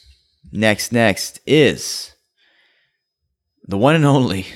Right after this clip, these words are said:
Vince Del Monte. How to use I G T V to generate good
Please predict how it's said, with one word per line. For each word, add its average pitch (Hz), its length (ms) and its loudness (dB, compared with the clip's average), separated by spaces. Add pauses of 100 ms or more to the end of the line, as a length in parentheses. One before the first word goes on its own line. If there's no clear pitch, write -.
(640)
Vince 127 500 0
Del 110 480 2
Monte. 90 460 -2
How 120 200 0
to 165 80 2
use 120 420 2
I 107 180 0
G 113 240 -2
T 107 200 -2
V 101 220 0
to 90 120 -8
generate 107 580 0
good 117 340 2